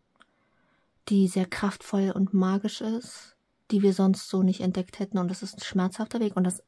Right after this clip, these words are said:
und ich meine damit null, ja, äh, der Schmerz musste sein, bla bla bla, sondern ich meine dieses, manchmal ist eine Situation in dem Moment so, wie sie ist, und es löst in dir etwas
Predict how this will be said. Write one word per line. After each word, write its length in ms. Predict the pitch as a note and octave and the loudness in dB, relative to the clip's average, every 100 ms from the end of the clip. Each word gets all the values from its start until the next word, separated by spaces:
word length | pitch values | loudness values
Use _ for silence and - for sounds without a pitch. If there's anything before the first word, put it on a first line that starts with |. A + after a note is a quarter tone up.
| _ | _
und 240 | F#3 F3+ - | 0 0 -4
ich 220 | F#3+ - _ _ _ - - | -14 -16 _ _ _ -18 2
meine 300 | F#3+ F#3 F#3 | 4 4 4
damit 320 | F#3 F3+ F3+ | 4 2 6
null, 580 | F#3 G3+ A3+ G#3 A#3 B3 - - - - - - - | 10 12 12 10 8 2 -8 -20 -20 -20 -10 -8 2
ja, 460 | G#3 G3+ G3+ G3+ G3+ - - - | 4 6 6 4 0 -12 -20 -8
äh, 380 | - G3 F#3+ F#3+ | 0 2 2 2
der 140 | F3+ | 0
Schmerz 400 | F3+ - F#3+ G3 | 0 4 4 8
musste 380 | G3+ G#3 - - | 10 10 8 2
sein, 260 | G3 G3 F#3+ | 4 6 6
bla 140 | G3 | 4
bla 140 | G3+ F#3 | 2 0
bla, 200 | F#3 F3+ | 0 0
sondern 280 | F#3+ F#3 F#3 | 0 0 0
ich 180 | G3 | 0
meine 280 | G#3 G3+ G3 | 2 4 4
dieses, 460 | G3 F#3+ F#3+ F#3 - | 4 2 0 0 2
manchmal 500 | F#3+ F#3+ G3+ G3+ G3 - _ _ | 2 2 2 2 0 -6 _ _
ist 160 | - G3 | -2 0
eine 320 | F#3 F#3 F#3 | 2 2 2
Situation 920 | F#3 F#3 - F#3 - G3 G3 G#3 A3+ - _ _ - | -2 -4 -4 -6 -2 2 4 4 2 -2 _ _ 2
in 160 | G3 | 4
dem 140 | F#3+ G3+ | 8 8
Moment 380 | G3+ F#3+ F#3 F#3+ | 8 8 6 4
so, 320 | - G3+ G#3+ | 6 6 6
wie 100 | G#3+ | 2
sie 180 | G#3 F#3 | 2 0
ist, 440 | F#3 D4 - - _ _ _ - - - | 0 -2 -8 -16 _ _ _ -20 -20 -4
und 140 | - F#3 | 4 6
es 140 | F3 | 6
löst 460 | F3+ F#3 A3 A#3+ - | 6 8 8 6 0
in 180 | G3 F#3+ | 2 2
dir 240 | F#3+ F#3+ | 2 0
etwas 360 | G3 - F#3+ | -2 -6 -10